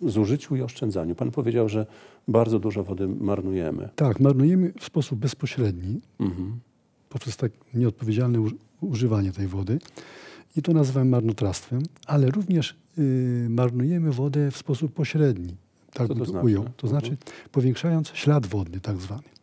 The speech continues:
Speaker 1: I co to znaczy?
Speaker 2: Jak wiem, tak, jak wiemy,
Speaker 1: <laughs>
Speaker 2: do wyprodukowania każdego wyrobu potrzeba jest, potrzebna jest woda.
Speaker 1: Tak.
Speaker 2: Na przykład do wyprodukowania jednego kilograma czekolady potrzeba siedemnaście tysięcy litrów wody.
Speaker 1: Mhm.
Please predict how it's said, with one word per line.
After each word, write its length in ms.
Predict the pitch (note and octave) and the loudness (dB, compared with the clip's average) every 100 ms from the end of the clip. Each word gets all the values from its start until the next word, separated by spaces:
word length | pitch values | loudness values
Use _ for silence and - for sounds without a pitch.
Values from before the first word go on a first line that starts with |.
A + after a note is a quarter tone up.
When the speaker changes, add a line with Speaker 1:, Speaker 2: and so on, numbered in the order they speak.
| - - - - | -20 -20 -20 -14
Speaker 1:
I 40 | B2+ | -2
co 120 | A#2+ | 0
to 120 | G2+ | 0
znaczy? 420 | F#2 F#2 - D#3 F3 | -2 -4 -2 -2 2
Speaker 2:
Jak 200 | C3+ A#2 | 4 4
wiem, 180 | F3+ F3 | 2 0
tak, 200 | - C#3+ | -4 2
jak 180 | C3+ C3 | 4 6
wiemy, 280 | D3+ E3 F3 - - | 6 6 4 -2 -20
Speaker 1:
<laughs> 180 | - - | -18 -6
Speaker 2:
do 180 | B2 D3+ | 2 2
wyprodukowania 680 | D3 D3 C#3+ C3 C#3+ F#3 F#3+ | 2 0 -2 0 0 0 0
każdego 440 | E3 C3 E3+ E3 | -2 -2 0 0
wyrobu 580 | D#3+ B2 C#3 A#2 G2+ F3+ - - | 0 2 6 6 4 -4 -6 -18
potrzeba 460 | - C#3+ G3 F3+ F#3+ | -10 -4 -2 0 0
jest, 160 | F#3 - | 0 -2
potrzebna 400 | D#3+ E3+ E3 F3 | -2 0 2 2
jest 120 | C3+ | 4
woda. 280 | A#2+ F#2+ - - | 2 0 -6 -8
Speaker 1:
Tak. 240 | G2+ F#2+ - _ - | -6 -6 -10 _ -6
Speaker 2:
Na 80 | |
przykład 360 | G#3 - F3+ C3 - - - | -4 -2 0 0 -2 -20 -6
do 100 | C3+ | -2
wyprodukowania 580 | F3 F3+ E3 D3+ F3+ F3 | -2 -2 -2 0 2 2
jednego 300 | B2+ D#3+ D3 | 2 2 0
kilograma 440 | - C3 B2 D#3 | 0 0 2 2
czekolady 580 | C3+ C#3 C3 B2 G#2 B2+ - - _ - - - | 2 2 4 4 4 0 -2 -10 _ -20 -20 -12
potrzeba 340 | C3+ - E3+ | -6 -2 0
siedemnaście 600 | C#3+ E3 E3 D#3+ D3 - | 0 2 2 2 0 -2
tysięcy 440 | F3 F3+ E3 D#3 E3+ | -2 2 2 2 2
litrów 380 | E3 E3+ E3+ | 0 0 -2
wody. 260 | F3 E3+ G2+ | 0 -2 -2
Speaker 1:
Mhm. 280 | - F#2+ | -6 -8